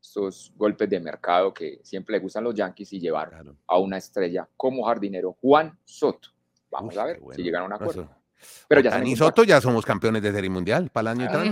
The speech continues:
Speaker 3: me siga, siga pensando así, verá, yo.
Speaker 2: Bueno,
Speaker 3: El equipo
Speaker 2: oiga,
Speaker 3: más
Speaker 2: eh,
Speaker 3: disfuncional del béisbol de Grandes Ligas son los Yankees. Es
Speaker 2: Bueno,
Speaker 3: un
Speaker 2: pero
Speaker 3: equipo
Speaker 2: hay
Speaker 3: que,
Speaker 2: con-, pero
Speaker 3: que, que piensa que llevando tres estrellas,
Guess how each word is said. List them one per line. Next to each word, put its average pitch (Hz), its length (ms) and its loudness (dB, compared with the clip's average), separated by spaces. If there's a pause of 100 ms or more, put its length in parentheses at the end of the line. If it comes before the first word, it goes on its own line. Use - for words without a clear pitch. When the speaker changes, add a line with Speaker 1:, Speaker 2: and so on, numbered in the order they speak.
Speaker 3:
me 170 140 0
siga, 180 240 2
siga 202 260 2
pensando 180 360 2
así, 185 180 2
verá, 165 320 2
yo. 131 200 -10 (1300)
Speaker 2:
Bueno, 175 340 2
Speaker 3:
El 156 120 -2
equipo 165 200 2
Speaker 2:
oiga, 247 220 6
Speaker 3:
más 247 160 6
Speaker 2:
eh, 165 80 2
Speaker 3:
disfuncional 180 880 -2
del 226 140 -2
béisbol 220 320 -2
de 165 100 -2
Grandes 196 360 -6
Ligas 202 240 -8
son 202 120 -10
los 196 120 -8
Yankees. 214 400 -14
Es - 40 -20 (260)
Speaker 2:
Bueno, 98 280 -4
Speaker 3:
un 208 60 0
Speaker 2:
pero 175 180 -2
Speaker 3:
equipo - 0 -
Speaker 2:
hay 220 80 2
Speaker 3:
que, 170 80 -2 (160)
Speaker 2:
con-, - 100 -20
pero 101 240 -8
Speaker 3:
que, 151 260 -8
que - 260 -10
piensa 190 280 2
que 202 140 2
llevando 185 360 2
tres 233 280 4
estrellas, 196 720 0